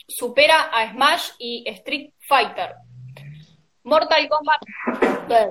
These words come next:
Kombat once confirmó hace unas semanas que el juego ya no recibirá contenido nuevo, así que la emoción de ver personajes invitados llegó a su fin. Muchos pensarían que esta noticia desmotivaría a los usuarios, no obstante, la franquicia acaba de superar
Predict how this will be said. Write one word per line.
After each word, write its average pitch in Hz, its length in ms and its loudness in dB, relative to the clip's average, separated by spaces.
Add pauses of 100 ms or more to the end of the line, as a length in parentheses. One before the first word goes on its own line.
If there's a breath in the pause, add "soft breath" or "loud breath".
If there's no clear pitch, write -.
Kombat 262 500 2
once 330 440 2
confirmó 254 540 -2
hace 285 180 0
unas 277 220 -2
semanas 277 480 0
que 226 100 0
el 233 140 -2
juego 302 640 0
ya 285 220 -2
no 294 100 0
recibirá 240 500 -2
contenido 240 480 -2
nuevo, 262 540 0
así 214 260 -6
que 214 120 -2
la 214 80 0
emoción 214 560 -4
de 254 120 2
ver 254 180 0
personajes 254 600 -2 (160)
invitados 240 640 -2
llegó 220 160 -2
a 220 60 -4
su - 120 -10
fin. - 240 -6 (1000)
Muchos 320 380 -2
pensarían 269 760 0
que 254 80 2
esta 269 200 0
noticia 269 480 -2
desmotivaría 220 880 -2
a 262 40 2
los - 200 -6
usuarios, 302 680 0
no 220 180 -6
obstante, 269 500 0
la 226 160 0
franquicia 247 460 -4
acaba 262 260 2
de 240 100 -2
superar 220 520 -2